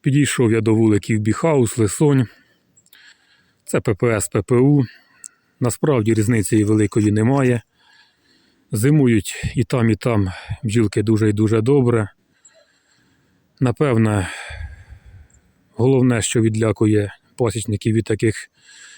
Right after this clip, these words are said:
вуликів, це є їх ціна. Зараз такі часи, що кожен намагається зекономити. Я також їх купую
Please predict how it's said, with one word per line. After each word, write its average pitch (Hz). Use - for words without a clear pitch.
вуликів, 117
це 120
є 110
їх 107
ціна. 127
Зараз 113
такі 104
часи, 107
що 101
кожен 110
намагається 104
зекономити. 117
Я 123
також 131
їх 107
купую 110